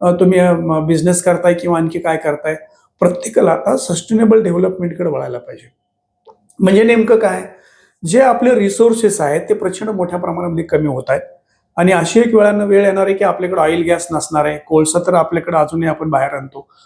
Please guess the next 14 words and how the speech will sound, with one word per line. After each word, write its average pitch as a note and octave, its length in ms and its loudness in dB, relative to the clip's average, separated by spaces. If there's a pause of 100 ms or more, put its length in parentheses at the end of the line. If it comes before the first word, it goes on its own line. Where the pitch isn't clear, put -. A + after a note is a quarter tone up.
(160)
आज E3 140 2
सुद्धा F3+ 220 2
इलेक्ट्रिसिटी E3 560 0
जनरेशन, D#3 540 0 (440)
अ, D3+ 140 2
साठ - 360 -2
पासष्ट D#3 400 -2
टक्के E3 220 -2
आपण D#3+ 220 0
कोळशावर G3+ 500 2
आपलं C#3+ 220 -2
इलेक्ट्रिसिटी C3 420 -6
जनरेशन A#2+ 420 -14
आहे. B2 100 -20